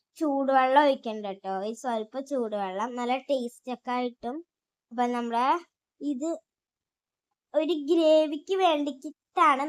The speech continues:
നമ്മൾ ചൂടുവെള്ളം ഒഴിക്കണത്. ഒഴിച്ചിട്ട് നന്നായിട്ടൊന്ന് മിക്സ്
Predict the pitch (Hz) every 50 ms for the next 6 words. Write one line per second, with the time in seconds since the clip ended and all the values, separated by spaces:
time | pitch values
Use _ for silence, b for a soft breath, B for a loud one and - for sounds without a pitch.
0 | 302 277 269 269 285 285 285 311 311 285 262 254 247 240 240 254 262 254 254 247
1 | - 240 220 214 202 196 190 190 202 240 302 302 _ _ _ _ _ _ _ _
2 | _ _ - - 269 277 277 262 269 294 262 262 311 320 320 285 269 262 262 269
3 | 277 269 262 254 254 247 254 247 240 240 226 226 _ _ -